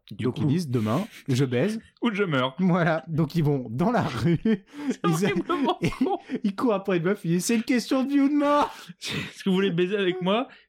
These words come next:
Speaker 1: ou je meurs ? Et la meuf lui répond, bah, je préfère que vous
Speaker 2: Tu
Speaker 1: mouriez.
Speaker 2: vois, là, crève.
Speaker 1: Et l'autre est là en mode, oh,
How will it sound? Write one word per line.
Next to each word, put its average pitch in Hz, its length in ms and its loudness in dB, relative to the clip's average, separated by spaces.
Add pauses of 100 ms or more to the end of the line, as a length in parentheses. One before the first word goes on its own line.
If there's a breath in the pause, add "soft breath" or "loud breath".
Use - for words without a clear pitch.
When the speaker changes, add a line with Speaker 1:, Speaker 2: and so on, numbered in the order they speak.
Speaker 1:
ou 165 140 2
je 156 140 0
meurs ? 160 340 2
Et 135 60 0
la 135 80 0
meuf 196 200 -2
lui 156 80 -2
répond, 131 220 -2
bah, 139 140 0
je 120 100 -2
préfère 190 380 -2 (100)
que 190 80 -2
vous 143 160 0
Speaker 2:
Tu 151 60 0
Speaker 1:
mouriez. 190 320 2
Speaker 2:
vois, 202 120 2
là, 165 260 0
crève. 165 360 0
Speaker 1:
Et - 80 2
l'autre 220 260 2
est 196 80 2
là 196 140 4
en 180 40 -2
mode, 170 200 0
oh, 269 120 -4